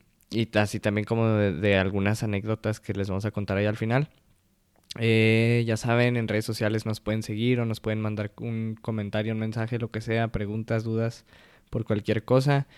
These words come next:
Eh, en Instagram, eh, la página es arroba G S P L guion bajo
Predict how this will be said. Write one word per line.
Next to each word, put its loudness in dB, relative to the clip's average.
Eh, 4
en 0
Instagram, 2
eh, 2
la 0
página 0
es -2
arroba 0
G 4
S 0
P 2
L 2
guion 0
bajo 0